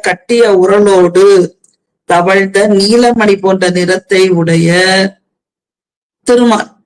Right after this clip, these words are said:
இல்லையா, மணிவண்ணன் கொடுத்துக்கல. அப்புறம் பிரம்மருங்கிறதுனால பிரம்மனும், யார் ரொம்ப பெருமையுடையவர்கள், தனக்குள்ள மாறுபட்டவராக நிற்க, இல்லையா, இகலினர்னா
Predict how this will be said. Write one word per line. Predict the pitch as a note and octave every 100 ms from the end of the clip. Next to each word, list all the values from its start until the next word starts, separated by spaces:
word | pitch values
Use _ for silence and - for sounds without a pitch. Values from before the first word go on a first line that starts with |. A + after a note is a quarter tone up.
| _
இல்லையா, | - F3+ F#3
மணிவண்ணன் | - - G3 F#3+ F#3 F#3 F#3
கொடுத்துக்கல. | F3 - F3 F3
அப்புறம் | E3 E3+ E3+ F#3 F#3+ F#3 _ _ F3
பிரம்மருங்கிறதுனால | F3+ G3+ A3 G#3 G#3 F#3+ F3+ F3 F#3+ F#3
பிரம்மனும், | F3 E3+ F#3 F3 F#3+ A3+ C#4 _ _ _ _ _ _ _ _
யார் | F3+ G3 A#3+ C4+
ரொம்ப | A#3+ A3+ A3+ G#3+
பெருமையுடையவர்கள், | G#3 G#3+ A3 F#3+ F#3+ F#3+ G3+ G#3 -
தனக்குள்ள | F#3 F#3 G3+ G3+
மாறுபட்டவராக | F3+ F#3 A3+ - G3 - G3 F#3 F#3+ F#3+
நிற்க, | F3+ E3+ - - F#3+ G3 G3 F#3+ - _ _
இல்லையா, | - F#3 G#3 F3+ D#3 - _ _ _ _ _ _ _ _ _ _ _ _ _ _ _
இகலினர்னா | G3 G#3+ A3 A3 G#3+ A3